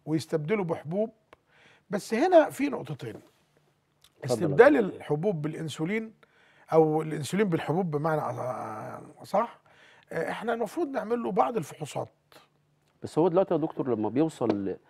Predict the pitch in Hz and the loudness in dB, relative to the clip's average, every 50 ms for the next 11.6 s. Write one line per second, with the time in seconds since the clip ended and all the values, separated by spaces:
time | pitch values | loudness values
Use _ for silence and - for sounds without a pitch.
0 | _ - - - - _ _ _ 101 104 117 147 160 139 123 120 113 113 104 95 | _ -20 -20 -20 -20 _ _ _ -4 2 4 4 4 4 2 0 0 0 -2 -2
1 | 101 101 107 113 120 123 120 107 98 85 98 101 104 104 101 98 - 107 104 - | -2 -2 0 0 2 2 0 0 -2 -2 -2 -2 -2 -2 -2 -4 -6 -8 -6 -4
2 | 131 120 110 104 101 92 92 85 87 - - 92 - - - 123 123 - - 127 | -4 -2 -2 -4 -4 -6 -6 -8 -10 -10 -12 -16 -12 -4 -4 -4 -4 -4 -2 -2
3 | 123 117 113 - _ _ _ _ _ _ _ _ _ _ _ _ _ - 104 110 | -2 -2 -4 -12 _ _ _ _ _ _ _ _ _ _ _ _ _ -12 -6 -4
4 | 117 120 123 123 120 123 131 135 135 131 - - 170 170 156 127 120 127 139 147 | -2 -2 -2 -2 -2 -2 -2 -4 -4 -4 -2 0 2 2 2 2 2 2 2 4
5 | 143 147 151 151 147 139 - 156 151 - 151 131 127 127 123 127 123 123 120 117 | 2 2 2 0 -2 -2 -2 -4 -2 -2 -6 -6 -6 -8 -4 -2 -2 -2 -2 -2
6 | - 160 160 131 107 104 101 107 110 147 165 190 185 165 139 - 123 113 110 107 | 0 0 0 0 0 -2 -2 -4 -4 4 6 6 6 6 4 0 -2 -2 -2 -2
7 | 107 101 - - 131 127 120 127 131 - 175 131 117 127 143 143 147 135 127 117 | -4 -6 -2 0 0 2 2 2 2 4 2 2 2 2 2 4 4 2 2 0
8 | - - 127 117 120 123 113 95 87 - 151 165 160 160 165 165 214 240 254 240 | -2 -4 -4 -2 0 0 0 -2 -4 -4 0 4 6 6 8 10 10 10 10 10
9 | - 185 175 165 190 214 214 196 202 220 - - 180 196 220 202 175 143 - 208 | 6 0 -2 2 4 4 4 4 2 -2 -4 -2 0 2 2 2 0 0 -4 -6
10 | 151 - 202 - - 170 156 - - 143 147 165 139 - - 147 135 - - 143 | -2 -2 -2 -2 0 -6 -6 -6 -6 -2 -2 -2 -2 0 -4 -6 -6 -6 -12 -12
11 | 120 117 104 - - - - - - 101 98 | -12 -12 -12 -14 -18 -20 -20 -12 -12 -10 -10